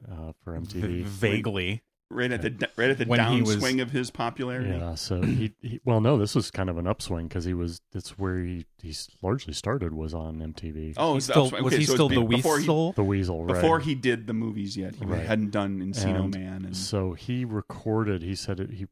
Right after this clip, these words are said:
Speaker 1: it was back in the days of, you know, buying V C Rs and whatnot. So he set up a V C R, programmed it to record all of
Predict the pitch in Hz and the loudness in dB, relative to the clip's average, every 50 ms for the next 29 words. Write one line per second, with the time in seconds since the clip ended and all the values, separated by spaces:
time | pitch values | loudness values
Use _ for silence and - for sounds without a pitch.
0 | _ - 107 87 85 80 87 76 90 87 85 - 85 82 82 78 82 82 80 76 | _ -8 -6 -6 -6 -6 -8 -6 -6 -6 -6 -8 -8 -10 -8 -6 -6 -6 -6 -6
1 | 82 80 82 _ - 82 80 76 78 80 80 80 80 78 85 76 - - 85 80 | -8 -12 -12 _ -14 -12 -12 -12 -12 -10 -10 -10 -10 -10 -10 -10 -10 -8 -8 -8
2 | 78 80 80 80 80 78 82 78 80 78 78 82 82 82 78 78 78 80 - _ | -8 -8 -8 -8 -8 -8 -8 -10 -10 -10 -10 -10 -10 -10 -12 -12 -12 -14 -16 _
3 | _ _ _ _ _ _ _ _ _ _ _ - 82 80 87 104 101 101 98 - | _ _ _ _ _ _ _ _ _ _ _ -10 -10 -8 -6 -6 -6 -6 -6 -10
4 | _ _ - - - - 98 95 92 - 92 85 82 90 85 82 - - 87 85 | _ _ -12 -8 -6 -4 -4 -4 -4 -4 -6 -6 -4 -6 -6 -6 -6 -6 -6 -4
5 | 85 82 82 - _ - - 95 90 90 95 90 90 90 87 87 87 87 _ _ | -4 -6 -8 -8 _ -8 -6 -6 -4 -4 -4 -6 -4 -4 -4 -6 -6 -8 _ _
6 | _ - - - 98 90 85 85 82 82 80 85 85 - - - 98 92 87 87 | _ -16 -10 -8 -6 -6 -4 -6 -6 -6 -8 -10 -10 -12 -12 -10 -8 -6 -6 -6
7 | 87 82 - - - 87 90 90 90 90 90 85 78 - | -6 -8 -10 -10 -8 -6 -6 -6 -4 -4 -6 -6 -8 -12